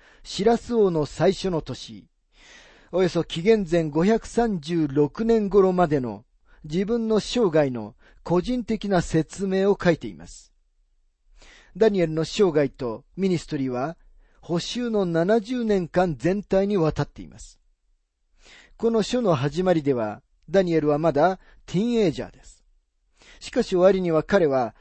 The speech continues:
八十歳以上の老人になります。ここにこの人ダニエルに関する神様の評価があります。ダニエル書十章の十一節。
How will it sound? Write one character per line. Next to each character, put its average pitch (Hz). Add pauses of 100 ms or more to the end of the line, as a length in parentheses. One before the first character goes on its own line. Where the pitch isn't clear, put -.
(100)
八 151
十 247
歳 190
以 214
上 170
の 185
老 175
人 190
に 208
な 160
り 101
ま -
す。 - (1800)
こ 185
こ 233
に 208
こ 185
の 208
人 170
ダ 190
ニ 262
エ 190
ル 165
に 160
関 160
す 156
る 165
神 220
様 175
の 202
評 208
価 180
が 170
あ 147
り 95
ま 73
す。 - (2750)
ダ 185
ニ 185
エ 175
ル 156
書 165
十 160
章 170
の 185
十 165
一 156
節。 -